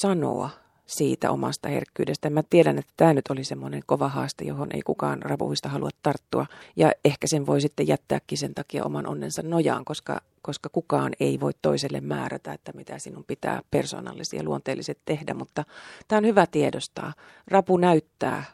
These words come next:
kovalta, vaikka ei sitä ole. Ja sitten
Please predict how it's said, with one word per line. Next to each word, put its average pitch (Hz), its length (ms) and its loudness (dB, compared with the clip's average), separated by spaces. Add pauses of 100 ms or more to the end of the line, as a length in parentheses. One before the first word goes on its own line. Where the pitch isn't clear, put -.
kovalta, - 500 -6 (580)
vaikka 151 340 -4
ei 135 180 0
sitä - 340 -8
ole. 110 240 -8 (340)
Ja 185 80 -2
sitten 196 420 0